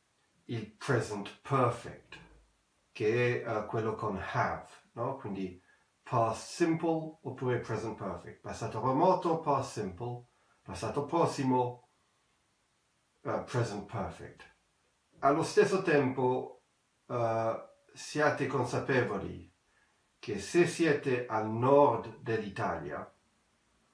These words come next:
fate un uso, eh, diciamo, eccessivo, secondo la Crusca, del passato prossimo. E se siete dal sud dell'Italia,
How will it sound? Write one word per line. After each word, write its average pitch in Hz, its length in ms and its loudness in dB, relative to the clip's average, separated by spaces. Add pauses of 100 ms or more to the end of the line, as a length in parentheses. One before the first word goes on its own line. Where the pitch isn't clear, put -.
(680)
fate 127 380 2
un 127 300 0
uso, 131 760 0 (800)
eh, 107 420 -2
diciamo, 123 340 0
eccessivo, 123 800 0
secondo 110 380 -2
la 123 160 2
Crusca, 110 680 -4 (540)
del 123 240 0
passato 120 440 -2
prossimo. 95 720 -6 (760)
E 110 140 0
se 156 180 0
siete 135 840 0
dal 117 240 -4
sud 165 460 0
dell'Italia, 98 840 -4